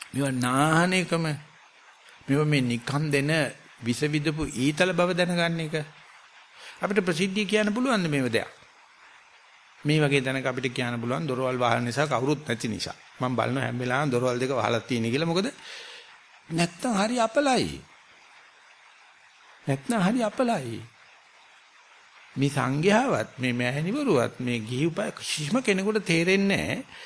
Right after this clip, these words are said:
මේ, මේ බොජ්ජංග මට්ටමට යන්න වඩනකොට මොනවද ඇසිය යුතු දේවල්, කවුද ඇසුරු කළ යුතු දේවල්, කොතෙන්ද යන්න ඕනේ කියලා නේ. ඒගොල්ලෝ හැම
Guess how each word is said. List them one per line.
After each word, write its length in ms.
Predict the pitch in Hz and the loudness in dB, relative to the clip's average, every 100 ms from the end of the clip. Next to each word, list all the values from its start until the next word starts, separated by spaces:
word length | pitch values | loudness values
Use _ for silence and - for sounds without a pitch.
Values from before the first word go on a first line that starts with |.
| - - | -20 -12
මේ, 280 | 131 143 190 175 147 | -4 -2 -2 -4 -8
මේ 240 | 123 123 | -4 -4
බොජ්ජංග 500 | 107 101 120 120 117 156 | -2 -4 -4 -4 -4 -2
මට්ටමට 640 | 170 127 123 143 143 165 160 | -4 -4 -4 -2 -2 -2 0
යන්න 260 | 127 143 165 | 0 0 0
වඩනකොට 680 | 127 104 123 147 190 208 104 151 | 2 2 2 0 0 0 0 0
මොනවද 340 | 156 185 196 | 0 0 -2
ඇසිය 400 | - 127 - 190 180 | -2 -2 0 0 0
යුතු 220 | 131 127 | 0 -2
දේවල්, 300 | 117 113 113 | 0 0 -2
කවුද 340 | - 143 175 | -2 -2 2
ඇසුරු 340 | 175 123 175 180 | 2 2 0 0
කළ 180 | 175 123 | 0 0
යුතු 200 | 117 117 | -4 -4
දේවල්, 360 | 120 107 107 - - - | -2 -2 -4 -8 -16 -6
කොතෙන්ද 400 | - 151 175 180 | 0 2 2 2
යන්න 340 | 196 180 170 202 | 2 2 2 2
ඕනේ 220 | 233 240 | 2 2
කියලා 260 | - 196 151 | 2 2 2
නේ. 100 | 170 | 2
ඒගොල්ලෝ 260 | 208 226 | 2 4
හැම 180 | 160 190 | 2 2